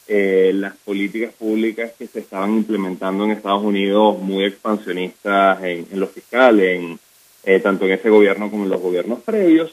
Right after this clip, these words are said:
sino también por el hecho de que eso se conjugó con la crisis de, eh, la crisis del petróleo, de los precios del petróleo de finales de los setenta, ¿no? Eh,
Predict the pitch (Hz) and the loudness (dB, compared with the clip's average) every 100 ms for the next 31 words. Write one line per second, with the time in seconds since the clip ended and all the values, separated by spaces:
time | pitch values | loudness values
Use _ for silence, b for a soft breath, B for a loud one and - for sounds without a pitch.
0 | - 113 107 104 101 107 104 101 107 104 | -4 -2 0 0 -2 -4 -4 0 0 0
1 | 107 104 117 117 117 107 107 107 - 127 | -2 0 4 6 6 2 -4 -6 -8 -6
2 | 110 101 104 107 113 113 107 117 117 120 | -6 -6 -16 -18 -10 -8 -4 -2 2 2
3 | 120 120 107 95 90 101 101 90 - 98 | 0 -2 -6 -6 -8 -8 -8 -8 -10 -10
4 | 95 104 101 98 101 _ _ _ _ 110 | -8 -2 0 0 -4 _ _ _ _ 2
5 | 107 101 92 90 87 85 82 82 92 98 | 4 6 4 2 0 -4 -4 -4 -4 -4
6 | 95 - 104 107 101 98 - 104 101 101 | -6 -6 -2 -2 -2 -6 -2 0 2 2
7 | 110 113 92 82 90 107 104 101 82 92 | 4 4 2 -6 -14 -8 -8 -8 -6 -2
8 | 90 98 107 104 82 85 95 101 95 - | 0 0 0 -4 -8 -8 -4 -4 -4 -4
9 | 120 113 85 85 107 95 101 95 92 87 | -2 -2 -4 -8 -8 -4 2 2 4 2
10 | 85 | -2